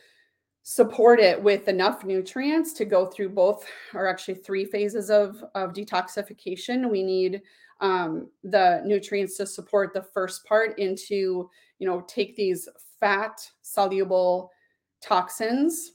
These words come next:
like chemicals or products in our, you know, chemicals in our products of our foods or stuff we use at our home. We need to be able to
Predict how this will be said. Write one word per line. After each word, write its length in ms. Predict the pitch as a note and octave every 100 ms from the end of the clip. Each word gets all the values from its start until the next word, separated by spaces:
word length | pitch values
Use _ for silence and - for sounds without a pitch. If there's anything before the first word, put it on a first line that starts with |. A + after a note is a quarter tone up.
| _
like 180 | F3 -
chemicals 840 | - A3+ G3+ G#3 G3 F#3+ F#3 F#3+
or 540 | E3+ F3+ F3 - - -
products 380 | G3+ F#3+ G3
in 80 | G3
our, 320 | F3+ F3+ F3+ - _
you 80 | F#3+
know, 120 | F3 - - _ -
chemicals 360 | G#3 G3 G3
in 60 | F#3+
our 80 | E3+
products 400 | - F#3+ F3+ F3+
of 80 |
our 140 | - F3 -
foods 420 | A3 A3 G#3 F#3+
or 420 | F3+ F3 F3 E3+ _
stuff 300 | - - G3
we 100 | G3
use 240 | F#3+ F#3+ E3+
at 80 |
our 80 | -
home. 460 | E3 G#3 G#3+ G#3 G#3 - - - _
We 80 | G#3+
need 160 | A#3 A3+
to 80 | G#3+
be 140 | G#3
able 260 | F#3+ F#3+ F#3+
to 580 | - G#3+ F#3+ F#3 F3+